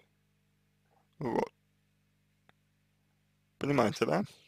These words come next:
Какая вот штука здесь, э,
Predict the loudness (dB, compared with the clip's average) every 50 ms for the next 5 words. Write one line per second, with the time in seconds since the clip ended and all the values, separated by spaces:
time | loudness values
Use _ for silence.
0 | -20 _ _ _ _ _ _ -20 _ _ _ _ _ _ _ _ _ _ _ _
1 | _ _ _ _ _ _ -12 -12 4 8 8 8 10 8 6 6 4 2 2 0
2 | -2 -4 -4 _ -12 -16 -16 -16 -20 _ _ _ _ _ _ _ _ _ _ _
3 | _ _ _ _ _ _ _ _ _ -16 -2 0 0 0 2 2 2 2 2 0
4 | 0 -2 -2 -4 -8 -12 -14 -18 -20 _ _ _ _ _ _ _ _ _ _ _
5 | _ _ _ _ _ _ _ _ _ _ _ _ _ _ _ -20 -20 _ _ _
6 | _ _ _ _ -20 -20 -20 -20 -20 -20 -20 -20 -20 -20 _ _ _ _ _ _
7 | _ -2